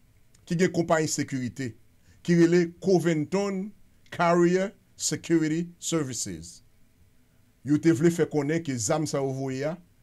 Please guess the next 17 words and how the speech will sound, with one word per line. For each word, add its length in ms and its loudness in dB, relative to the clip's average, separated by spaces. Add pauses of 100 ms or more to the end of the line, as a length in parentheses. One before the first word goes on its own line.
(180)
se 240 -6
te 240 0
pou 280 -12
konpayi 400 -4
sekirite 680 -8
yo, 80 -10 (340)
se 160 -4
sa 160 -4
k 60 -12
fè 100 -2
m 60 -2
ap 100 -4
di 120 0
nou: 160 0
veye 340 2
youri 180 -2
latòti 480 -2